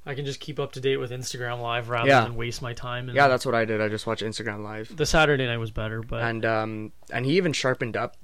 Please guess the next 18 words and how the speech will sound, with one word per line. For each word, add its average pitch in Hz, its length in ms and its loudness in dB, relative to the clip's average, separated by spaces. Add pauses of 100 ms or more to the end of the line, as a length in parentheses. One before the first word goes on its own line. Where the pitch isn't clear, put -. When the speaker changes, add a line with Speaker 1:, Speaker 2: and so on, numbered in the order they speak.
Speaker 2:
the 110 100 -12
Saturday 107 420 -2
night 104 240 -8
too, 117 180 -6
Roden. 120 440 -4
Like, 101 340 -12 (100)
oh. 104 360 -10 (600)
Speaker 1:
I 160 200 -2
like 170 420 -2
Roden 165 520 0
better. 131 640 2 (440)
I'm 143 200 2
not 165 180 4
a 190 40 0
huge 151 500 0
Phil 160 260 -2
Heath 170 320 -8
fan. 165 540 -2